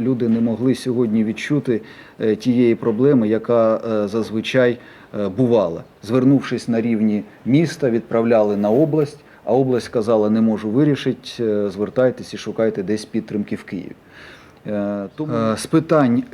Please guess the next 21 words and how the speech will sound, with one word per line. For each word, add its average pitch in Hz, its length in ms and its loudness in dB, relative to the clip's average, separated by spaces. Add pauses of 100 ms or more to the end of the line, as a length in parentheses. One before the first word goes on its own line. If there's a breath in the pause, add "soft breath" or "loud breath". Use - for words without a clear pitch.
(120)
чорнобильців, 110 1120 -2
е, 113 260 2
було, 120 540 2 (220)
е, 104 300 -4
підготовлено 101 800 0
два 98 380 -2 (160)
звернення. 98 680 -4 (580 loud breath)
І, 127 340 6
е, 110 140 0 (760)
за 117 140 -2
моєї 101 360 0
ініціативи 101 640 -2
організована 104 600 -2
зустріч 110 640 -8
із 135 380 -2 (260)
міністром, 110 640 0 (960 loud breath)
е, 101 40 -10 (600)
соціальної 95 600 -6
політики 127 640 -6
Павлом 98 320 -6
Розенко. - 420 -14